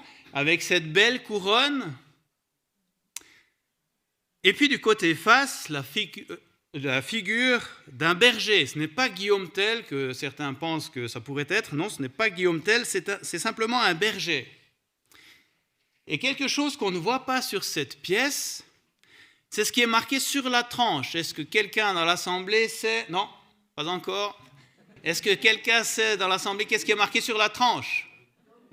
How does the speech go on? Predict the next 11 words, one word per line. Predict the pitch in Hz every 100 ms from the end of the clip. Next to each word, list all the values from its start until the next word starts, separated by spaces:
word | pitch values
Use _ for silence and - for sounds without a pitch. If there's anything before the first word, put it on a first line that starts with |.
| 262 262 - _ _ 226 _ _ _ - - _ _
Dominus | 131 127 233 269 247 240 254 254
providebit, | - 233 226 220 214 190
qui | - 185
veut | 180
dire | 185 202
en | 170
français ? | - 170 165 208 262 277 - _ _ _ - - _ _ - - - _ -
Merci. | 147 - 170 151 127 104 123
Dieu | 107 151 196 196 196
pourvoira. | 175 170 170 175 160 156 131 107 -
Exactement. | 139 143 202 202 - 185 180 147 117